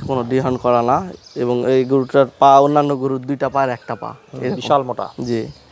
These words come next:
Speaker 2: আচ্ছা, এটা যদি টন প্লাস হয়, তাহলে তবে দেখার মতো একটা ষাঁড় হবে ইনশাআল্লাহ।
Speaker 1: হ্যাঁ, দেখার মতো একটা ষাঁড় হবে। আর এই ধরনের গরুগুলা বিশেষত ব্রিডিং পারপাসে বেশি ইউজ হয়।
Speaker 2: আচ্ছা।
Speaker 1: যেহেতু ফ্ল্যাগবি জাতটা এখন বাংলাদেশে মোটামুটি ভালো জনপ্রিয়তা পেয়েছে,
Speaker 2: হুম, হুম।
Speaker 1: আর এটার বীজ খুব একটা অ্যাভেলেবল পাওয়া যায় না।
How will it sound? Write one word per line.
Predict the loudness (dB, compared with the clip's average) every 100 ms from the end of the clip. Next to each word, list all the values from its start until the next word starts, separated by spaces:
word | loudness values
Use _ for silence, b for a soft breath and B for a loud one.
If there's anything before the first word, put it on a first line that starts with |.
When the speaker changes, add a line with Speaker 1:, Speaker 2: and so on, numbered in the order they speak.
| -20
Speaker 2:
আচ্ছা, | -18 -16
এটা | -8
যদি | -6 -4
টন | -2 -2 0
প্লাস | 0 0
হয়, | 0
তাহলে | -2
তবে | 0 2
দেখার | 2 2 0
মতো | 0
একটা | -4
ষাঁড় | -2 -2
হবে | -2
ইনশাআল্লাহ। | -2 2 4
Speaker 1:
হ্যাঁ, | 4
দেখার | 2 0
মতো | 0 0 -2
একটা | -2
ষাঁড় | 0 4
হবে। | 6
আর | 6
এই | 8 6
ধরনের | 4 4
গরুগুলা | 4 2 4 2
বিশেষত | 0 -6 -6 -6
ব্রিডিং | -2 2 4 4
পারপাসে | 4 2 0 -2
বেশি | -4 -4 -4
ইউজ | -4 -4
হয়। | -6 -14 B B
Speaker 2:
আচ্ছা। | -12 0
Speaker 1:
যেহেতু | 2 2
ফ্ল্যাগবি | 4 4 6 6 6
জাতটা | 4 4 2
এখন | 2 2
বাংলাদেশে | 4 4 0 -2
মোটামুটি | 0 0 0
ভালো | -2 0 0
জনপ্রিয়তা | 2 2 0 2 0 2 0
পেয়েছে, | 2 0 2
Speaker 2:
হুম, | -2 -2 -10
হুম। | -12 2
Speaker 1:
আর | 4
এটার | 4 4
বীজ | 4 2 0 -2
খুব | 2
একটা | 2 2 4
অ্যাভেলেবল | 4 4 2 2
পাওয়া | 4 4
যায় | 2 -2
না। | -8 -16